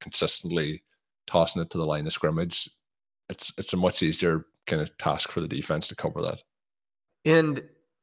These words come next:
Speaker 2: so much of that, I think, comes down to the offensive scheme, because one of the things that has been maybe the biggest through line on this season is that the way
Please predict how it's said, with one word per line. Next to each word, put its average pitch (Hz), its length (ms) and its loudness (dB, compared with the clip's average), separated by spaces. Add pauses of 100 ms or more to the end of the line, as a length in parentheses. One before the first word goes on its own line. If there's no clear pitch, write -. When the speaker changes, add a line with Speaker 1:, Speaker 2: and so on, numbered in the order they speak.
(140)
Speaker 2:
so - 160 4
much 247 200 -4
of 165 60 2
that, 131 140 8
I 113 40 8
think, 117 220 0
comes 123 380 0
down 107 500 0
to 104 500 -2 (240)
the 104 120 0
offensive 104 460 4
scheme, - 400 -6 (280)
because 113 280 2
one 110 180 4
of 143 80 4
the 139 100 4
things 113 600 0 (320)
that 113 120 4
has 110 220 2
been 107 580 2 (380)
maybe 110 480 -2
the 127 560 2 (480)
biggest 120 540 6
through 117 380 6
line - 320 0 (580)
on 110 200 4
this 101 180 0
season - 360 -2 (2000)
is 127 160 6
that 113 140 2
the 120 80 8
way 110 520 8